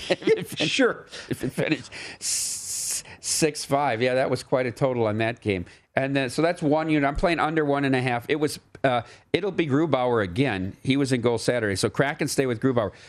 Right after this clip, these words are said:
Speaker 1: But, uh, Kings will make the switch. They had Cal Pedersen, uh, the kid from Iowa and Notre Dame on Saturday night, and then they'll have Quick tonight. Uh, and then I have that bet on Stars, and they lost at home to the Canucks. That didn't help. To win the Stanley Cup.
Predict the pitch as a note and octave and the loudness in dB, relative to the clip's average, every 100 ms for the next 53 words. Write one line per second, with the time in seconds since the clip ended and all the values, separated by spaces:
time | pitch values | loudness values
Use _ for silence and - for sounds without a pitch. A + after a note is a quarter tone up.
0 | - - C3+ A#2 - C3 A#2+ F#3 E3+ D#3 | -20 -2 -2 0 0 0 0 0 2 2
1 | C3 B2+ - - C#3 B2 - - - C3 | 2 0 -2 -2 0 -2 -4 -8 -2 0
2 | C3 - B2 A2 C3 B2 A#2 B2 G#2+ - | 0 -2 -2 0 0 0 -2 -2 -2 -4
3 | - - _ - A2 A2 C#3+ C#3 A2+ A2+ | -18 -20 _ -2 0 2 0 0 0 2
4 | A#2 A#2 A2 G#2 A2 G#2+ G#2 G#2+ G#2+ G2+ | 2 2 2 2 2 2 0 0 0 -2
5 | G2 A#2+ A2 G#2+ G#2 G#2 G2+ G2+ G2+ G2+ | 0 0 2 2 0 0 0 0 2 2
6 | F#2+ G2+ - B2 - - G#2 G2 F2 - | 2 -2 -2 -4 -4 -4 -4 -2 -4 -10
7 | _ _ _ A#2 B2+ C#3 D#3 D3+ C3+ B2 | _ _ _ -2 0 0 0 2 0 0
8 | C3 A#2 G2 - B2+ A2+ G2 - - G#2 | -2 -2 -4 -2 0 0 -2 -4 -2 0
9 | G#2 G#2 G2 G#2+ G2+ F#2 G#2 G2+ - G#2 | 0 0 -2 0 -2 -2 -2 -4 -2 -4
10 | G2 E2+ E2+ E2 - _ _ - C3 C3 | -2 -4 -6 -8 -10 _ _ -2 0 0
11 | G#2 - B2 A#2+ A#2+ | -2 -2 -2 -2 -2